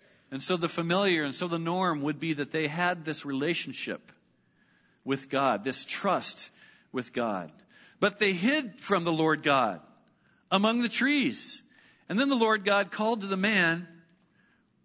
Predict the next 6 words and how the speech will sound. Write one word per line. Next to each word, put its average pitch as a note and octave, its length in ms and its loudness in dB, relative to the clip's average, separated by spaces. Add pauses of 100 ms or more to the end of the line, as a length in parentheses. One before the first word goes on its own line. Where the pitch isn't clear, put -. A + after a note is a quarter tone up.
"Where B3 340 4
are C4+ 300 4
you? C#3 420 0 (2500)
Where C4 220 2
are C#4+ 220 2
you? D#3+ 240 -2